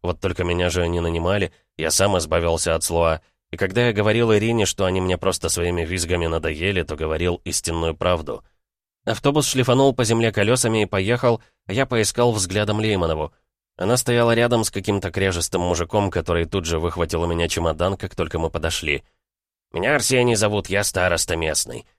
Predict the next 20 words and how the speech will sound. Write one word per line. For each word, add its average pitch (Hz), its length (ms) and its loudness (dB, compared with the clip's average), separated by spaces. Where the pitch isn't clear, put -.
Это 113 200 -6
я 110 240 0
заявку 98 440 -2
в 85 80 -4
столицу 87 440 -4
отправил. 82 640 -2
Замучила 107 560 -2
уже 104 200 -2
нежить, 95 360 -2
спасу 95 380 -2
нет. 82 260 -2
Пошлите, 127 440 -2
я 123 80 0
вам 120 180 2
дом 120 220 2
покажу, 107 340 -2
в - 60 -14
который 101 280 -2
вас 95 200 0
поселим". 82 500 -2